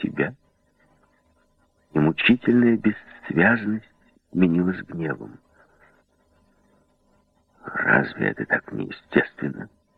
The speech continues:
проговорил он сквозь зубы.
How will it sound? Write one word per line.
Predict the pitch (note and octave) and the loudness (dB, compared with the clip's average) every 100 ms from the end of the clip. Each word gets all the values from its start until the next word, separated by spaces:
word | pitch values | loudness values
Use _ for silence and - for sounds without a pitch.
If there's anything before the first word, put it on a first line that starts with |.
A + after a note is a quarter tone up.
| _ _ _ _ _ _ _ _ _ _ _ _ _ _ _ | _ _ _ _ _ _ _ _ _ _ _ _ _ _ _
проговорил | - C2+ C2+ C2 B1+ | -6 0 0 2 0
он | B1 A#1 | 0 -4
сквозь | - B1 B1 - | -2 0 0 0
зубы. | B1+ B1 | -2 -2